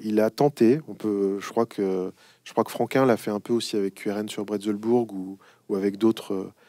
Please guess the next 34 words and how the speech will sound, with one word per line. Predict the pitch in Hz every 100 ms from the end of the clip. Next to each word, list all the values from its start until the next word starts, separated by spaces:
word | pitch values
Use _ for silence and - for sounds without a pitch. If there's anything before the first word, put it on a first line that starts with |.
| _ _ _ _ _ _ _ -
ou | 113 - _
plus | - 127 -
même | 110 107
le, | 98 92
le | 98 98
tout | - 120
dernier, | 113 101 104 107 104
euh, | 92 87 92 90
Spirou | - - 95 101
qu'il | - 95
ait | 92
dessiné, | 98 - 101 101 101
euh, | 90 87 - _ _ _
dont | 98
le | 98
nom | 98
m'échappe | 98 - 104 -
là, | 104 98
mais | 95 98
vous | 98
voyez | 98
ce | 95
que | - 95
je |
veux | 101
dire, | 101 101
qui | -
est | 87 - -
u-, | 98 - _ _ _
aussi | 117 - 143
une | 117
aventure | 101 101 98 110
sans | - 95
aventure. | 90 92 - 120